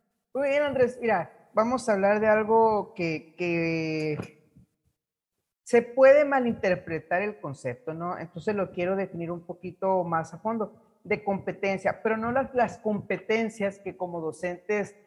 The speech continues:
parece que hemos encasillado ese término solamente en la educación basada en competencias y, y demás, ¿no? No, sino aquellas competencias las que tú y yo conocemos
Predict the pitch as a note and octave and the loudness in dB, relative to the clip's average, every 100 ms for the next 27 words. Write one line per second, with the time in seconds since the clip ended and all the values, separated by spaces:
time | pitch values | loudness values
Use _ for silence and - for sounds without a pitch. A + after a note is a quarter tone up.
0 | _ - F3 F3 G#3+ G#3 F#3 G3 G3+ F#3+ | _ 0 2 2 -2 -2 -2 -2 -4 -6
1 | F#3 F#3 E3+ - D#3+ E3 E3+ G#3 G3 G3 | -2 -2 -2 -6 -2 4 4 4 -2 -6
2 | E3+ F#3+ F#3 G3+ F3 F3+ F3+ F#3 F#3+ F#3+ | -4 -4 -2 -4 -4 -2 -4 -4 -6 -6
3 | G3 G3 F#3 - D3 D#3 D3+ D#3 E3+ E3 | -4 -2 -2 -4 -6 -8 -4 -4 -4 -8
4 | - E3 F3 - D4+ D4+ D4 C#4+ C#4 C#4 | -12 -12 -6 0 2 0 -6 -4 -4 -4
5 | F3+ D3+ F3+ E3+ D#3 C#3+ B2+ C3 F#3 G3 | -12 -12 -6 -4 -2 -2 -4 -2 -4 -6
6 | - _ _ - B3+ - - - B3+ B3 | -12 _ _ -4 -4 -4 -12 -8 -2 0
7 | B3 C#4 E4+ E4+ B3+ - F#3+ - A3+ A#3 | -2 -2 -4 -2 -4 -2 -4 -4 -4 0
8 | C#4+ A3+ - E3+ D#3+ G#3+ A3 A3+ A#3+ F#3 | 0 0 -2 -10 -10 -8 -6 -4 -4 -6
9 | - D3 G3 | -8 -10 -10